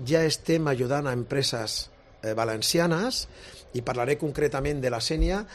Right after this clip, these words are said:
on hi ha gent que té compromisos del moble, que tenien que servir comandes i que han quedat inutilitzant les seves màquines i han quedat ut-, inutilitzant les seves instal·lacions. I, per tant, clar que ens afecta com a clients, en aquest cas com a proveïdors.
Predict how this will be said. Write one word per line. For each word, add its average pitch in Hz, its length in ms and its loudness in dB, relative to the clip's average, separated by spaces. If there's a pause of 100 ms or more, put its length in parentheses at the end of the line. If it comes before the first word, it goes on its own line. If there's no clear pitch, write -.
(260)
on 135 220 2
hi 139 120 2
ha 170 100 4
gent 190 240 4
que - 100 -2
té 160 140 0
compromisos 156 800 -4 (300)
del 110 200 -4
moble, 160 400 2 (420)
que - 120 -2
tenien 147 340 0
que 160 120 -2
servir 151 320 2
comandes 165 460 0
i 151 40 -6
que 160 100 -4
han 151 80 -2
quedat 160 320 -2
inutilitzant 139 560 -2
les 113 120 -4
seves 131 360 -2
màquines 185 560 -2 (420)
i 139 60 -4
han 135 100 -2
quedat 143 220 2
ut-, 151 160 -4 (200)
inutilitzant 131 520 -4
les 151 100 -2
seves 135 240 -2
instal·lacions. 117 640 -4 (480)
I, 135 100 -4
per 131 180 4
tant, 147 200 0
clar 143 220 0
que 170 100 0
ens 160 120 -2
afecta 127 420 -2 (540)
com 123 180 -4
a 117 60 -4
clients, 160 600 -2 (200)
en 104 120 -8
aquest 113 200 -4
cas 139 180 0
com 165 180 -2
a 147 80 0
proveïdors. 120 600 0